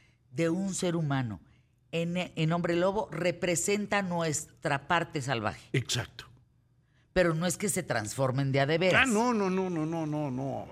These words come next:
Speaker 2: no, no, no.
Speaker 1: O sea, es
Speaker 2: Ahí
Speaker 1: lo primitivo.
Speaker 2: es lo primitivo que tenemos. Y por esta razón, cuando miramos el mito del hombre lobo,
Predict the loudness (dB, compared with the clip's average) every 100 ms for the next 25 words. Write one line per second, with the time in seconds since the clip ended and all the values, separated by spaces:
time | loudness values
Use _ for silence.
0 | -4 -4 -4 -6 -10 -10 -12 -16 -16 -16
1 | -18 -12 -4 2 4 4 2 2 0 -2
2 | 0 0 0 0 4 4 4 0 0 0
3 | 0 -2 -2 0 0 -2 -4 -2 0 -2
4 | -4 -8 -16 -20 -20 -20 -8 -4 -4 -8
5 | -2 0 0 -2 -4 -6 -4 -2 -2 0
6 | 2 2 -2 -14 _ _ -20 _ _ _
7 | _ -4 0 2 2 0 0 2 2 2
8 | 0 -2 -2 -2 -2 -2 -2 0 -2 -2
9 | -2 0 2 2 2